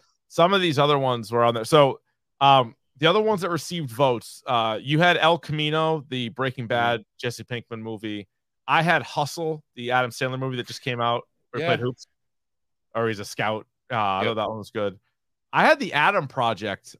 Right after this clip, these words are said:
Speaker 1: on mine. That just came
Speaker 2: Mm-hmm.
Speaker 1: out this year, too. It was pretty good. Uh, you had Bird Box.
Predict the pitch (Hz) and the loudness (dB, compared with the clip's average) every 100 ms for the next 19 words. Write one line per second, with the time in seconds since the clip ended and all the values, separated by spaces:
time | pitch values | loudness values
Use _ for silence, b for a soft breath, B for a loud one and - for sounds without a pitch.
0 | - 117 110 107 98 92 87 82 _ _ | -6 -4 -2 -4 -4 -6 -10 -16 _ _
1 | _ - 120 - 107 143 131 120 120 - | _ -8 -6 -6 -6 -2 -2 -2 -10 -8
2 | 113 - 127 110 110 - - 123 90 110 | -8 -6 -6 -6 -8 -8 -8 -8 -6 -2
3 | 104 95 92 _ _ _ _ - 117 117 | -2 -4 -6 _ _ _ _ -2 2 2
4 | 110 160 175 165 123 143 165 156 165 180 | 0 0 2 2 2 0 2 2 4 2
5 | - - - | -2 -14 -20